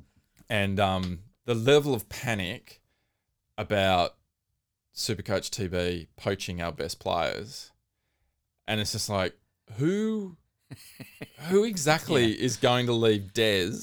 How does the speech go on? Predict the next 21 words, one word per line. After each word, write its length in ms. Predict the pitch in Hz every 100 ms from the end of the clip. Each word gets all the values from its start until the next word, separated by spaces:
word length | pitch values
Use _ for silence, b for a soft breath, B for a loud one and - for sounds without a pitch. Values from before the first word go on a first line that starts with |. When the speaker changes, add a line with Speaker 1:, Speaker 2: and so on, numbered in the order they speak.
| - - _ _ _ _ _ _ -
Speaker 1:
to 100 | 131
go 400 | 104 117 110 107
and 160 | 101 104
sign 580 | 113 101 98 92 90 -
with 140 | - 104
Supercoach 640 | 113 98 - 123 85 -
T 200 | 107 90
B? 360 | 92 85 - - _ _ _ _ _ _ 123
Like, 300 | 110 104 98 -
Speaker 2:
Yeah. 40 | -
Speaker 1:
he 160 | - 139
quit 440 | - 196 208 - -
the 60 |
s-, 240 | - - - -
like, 160 | 135
Speaker 2:
He 20 | 233
wasn't 240 | 277 285
even 200 | 269 226
at 180 | 214 -
Manly. 460 | 185 165 139 113 98
He's 240 | 139 160